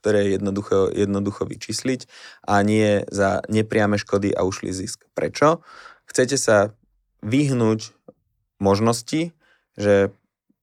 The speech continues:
malé množstvo služieb v tisícoch alebo v desaťtisícoch euroch, e, eurách môže spôsobiť škodu, ktorá x-násobne presiahne veľkosť toho samého projektu. Takže čo my odporúčame a čo je fér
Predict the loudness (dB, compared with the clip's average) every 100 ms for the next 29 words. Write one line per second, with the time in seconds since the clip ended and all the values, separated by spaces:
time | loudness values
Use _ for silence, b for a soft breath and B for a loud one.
0 | _ _ -4 2 6 6 6 4 0 0
1 | -2 -2 -2 -4 2 2 0 _ _ _
2 | _ _ _ _ -8 -4 -4 -4 -2 0
3 | 2 2 0 -2 -4 -6 -6 -6 -6 -4
4 | -2 0 2 0 -2 -4 0 2 4 6
5 | 6 2 -2 b b 0 4 4 4 -2
6 | 0 0 2 -2 0 -2 -4 b b b
7 | -4 4 4 4 0 -4 0 4 4 4
8 | 0 -2 _ _ _ -4 -4 -2 0 0
9 | 0 0 -2 0 0 0 -2 0 0 0
10 | -2 -6 -4 -4 -4 -6 -6 -8 -4 -4
11 | -6 -18 -20 B B -4 -2 0 0 2
12 | 0 0 -2 0 -2 0 -2 -4 -4 -4
13 | 2 4 4 2